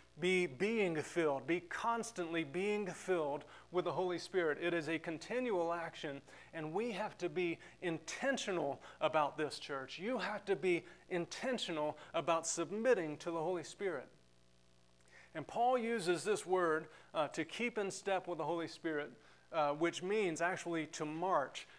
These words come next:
as in the military, you march. He's saying march with the Holy Spirit, and, um, the reason he uses that language, when I was in basic training, some of you might remember this, uh, if you've been in basic <laughs> training, uh, but,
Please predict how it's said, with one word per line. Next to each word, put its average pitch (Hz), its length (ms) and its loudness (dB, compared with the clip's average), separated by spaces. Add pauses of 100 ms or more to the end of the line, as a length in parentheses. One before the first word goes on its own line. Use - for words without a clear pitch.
as 160 220 -2
in 175 100 0
the 165 80 0
military, 160 720 0
you 143 180 -6
march. 151 580 -2 (280)
He's 175 160 -4
saying 170 360 4
march 190 380 2
with 170 80 0
the 160 80 2
Holy 165 180 2
Spirit, 165 320 2
and, 160 220 -4 (280)
um, 127 260 -2 (720)
the 151 120 2
reason 208 420 0
he 190 60 4
uses 170 380 -2
that 165 200 0
language, 160 380 -2
when 160 160 -2
I 185 60 -4
was 175 140 -4
in 165 120 -2
basic 175 400 -4
training, 156 480 -6 (220)
some 180 200 2
of 170 140 2
you 160 80 0
might 160 200 2
remember 156 360 -2
this, 139 320 -6 (320)
uh, 135 160 -2 (280)
if 151 140 -8
you've 135 160 -8
been 160 120 -4
in 147 60 -6
basic 143 300 -4
<laughs> - 80 -4
training, 170 200 4 (920)
uh, 165 260 4 (100)
but, 175 180 2